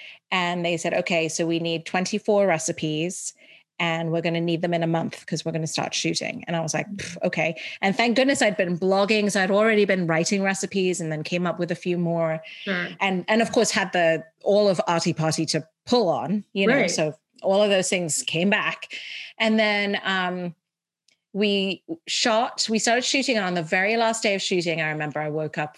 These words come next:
Speaker 1: very, very early in the morning in a lot of pain, and I had a miscarriage, and I had no idea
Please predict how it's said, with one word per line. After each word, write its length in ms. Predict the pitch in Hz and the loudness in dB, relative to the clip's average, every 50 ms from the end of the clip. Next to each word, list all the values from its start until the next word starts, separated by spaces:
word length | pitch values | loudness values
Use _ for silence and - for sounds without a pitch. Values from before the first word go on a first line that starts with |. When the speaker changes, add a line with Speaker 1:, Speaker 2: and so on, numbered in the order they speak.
| _ - | _ 0
Speaker 1:
very, 240 | - 160 160 156 151 | 0 2 2 2 0
very 320 | 147 156 151 151 151 151 | 0 0 -2 -2 -2 -2
early 240 | 156 156 151 151 151 | -4 -4 -4 -4 -4
in 80 | 151 | -4
the 80 | 151 156 | -4 -4
morning 400 | 151 151 156 151 156 156 160 165 | -4 -4 -4 -4 -4 -4 -4 -4
in 180 | 160 - 160 156 | -4 -4 -4 -2
a 80 | 156 | -2
lot 220 | 156 151 156 160 160 | -2 -4 -4 -4 -6
of 60 | 160 | -6
pain, 400 | - 156 147 147 147 165 180 185 | -6 -6 -4 -4 -4 -4 -4 -4
and 120 | - 156 156 | -4 -2 -4
I 220 | 151 147 151 - | -4 -4 -6 -6
had 200 | - - 160 143 | -6 -4 -2 0
a 40 | 156 | 0
miscarriage, 600 | 175 196 202 - - 196 135 - - 98 - - - | 0 0 -2 0 -2 -2 -2 -2 -4 -6 -8 -6 -4
and 140 | 170 175 165 | -2 -2 -2
I 80 | 147 | -2
had 300 | 139 - 170 151 151 - | -4 -4 -4 -4 -4 -2
no 300 | 175 175 180 180 180 185 180 | 0 0 2 2 2 2 2
idea 600 | 180 180 165 175 170 170 165 147 139 139 151 | 2 0 0 0 0 0 0 0 0 -2 -4